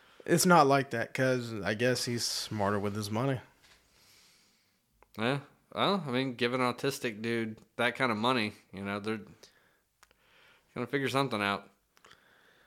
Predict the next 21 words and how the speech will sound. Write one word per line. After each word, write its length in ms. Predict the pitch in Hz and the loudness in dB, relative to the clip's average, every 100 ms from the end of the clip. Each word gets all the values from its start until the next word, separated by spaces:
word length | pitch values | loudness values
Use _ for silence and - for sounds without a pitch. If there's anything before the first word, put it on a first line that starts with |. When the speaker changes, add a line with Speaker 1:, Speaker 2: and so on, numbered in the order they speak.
| _ _ _ _ _ _ _ _ - | _ _ _ _ _ _ _ _ -10
Speaker 1:
How 180 | - 185 | -4 0
do 80 | |
you 100 | 202 | 2
pronounce 400 | - 120 117 87 | 0 -2 -2 -2
his 140 | 117 117 | -4 -6
kid's 320 | - 104 107 | -6 -6 -6
name? 340 | 104 110 113 92 - _ _ _ _ _ _ _ _ _ 120 | -8 -8 -8 -12 -20 _ _ _ _ _ _ _ _ _ 2
Speaker 2:
Oh, 240 | 120 110 | 2 2
God, 400 | 95 104 101 101 | 0 4 4 4
like, 160 | 104 104 | -2 -2
zero 480 | 104 113 113 110 107 | -2 2 4 4 4
X 520 | 101 110 - - - - | 2 0 -2 -8 -8 -6
two. 440 | 135 127 98 123 | -2 -2 -2 0
I 120 | 107 113 | 4 4
have 120 | 101 | 4
no 160 | 104 | 0
idea. 320 | 101 101 101 98 - _ _ _ _ _ _ _ _ | 0 2 0 -2 -10 _ _ _ _ _ _ _ _
I 60 | 113 | -6
have 100 | 101 | -4
no 300 | 107 110 110 | -2 2 4
idea. 320 | 107 104 104 | 4 2 0